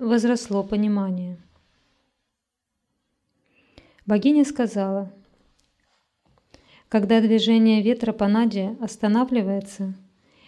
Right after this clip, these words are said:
человек достигает того, что ум его успокаивается".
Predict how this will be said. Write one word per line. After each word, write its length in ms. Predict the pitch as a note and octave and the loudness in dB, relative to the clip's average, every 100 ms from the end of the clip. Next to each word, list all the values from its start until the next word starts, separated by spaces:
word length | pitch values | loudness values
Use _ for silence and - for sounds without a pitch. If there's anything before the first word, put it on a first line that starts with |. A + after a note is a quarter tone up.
| _ - | _ -6
человек 580 | - A3+ A3+ C#4 D4 - - | 2 4 4 2 -2 -6 -4
достигает 760 | G#3+ A3 A3+ G#3 G#3 G3+ G3 | 0 0 0 0 2 2 0
того, 440 | - G3 G3 B3+ C4+ - - _ _ | -2 -4 -2 -2 -2 -6 -20 _ _
что 240 | - - A3 | -20 -6 -4
ум 240 | - C4+ | 0 2
его 360 | C4+ B3+ A#3+ A#3 | 4 2 0 -2
успокаивается". 1160 | A#3 C4+ - A#3 A3 F#3+ F3 F3 E3+ - F3+ | -4 -6 -4 -6 -4 -6 -6 -8 -12 -16 -20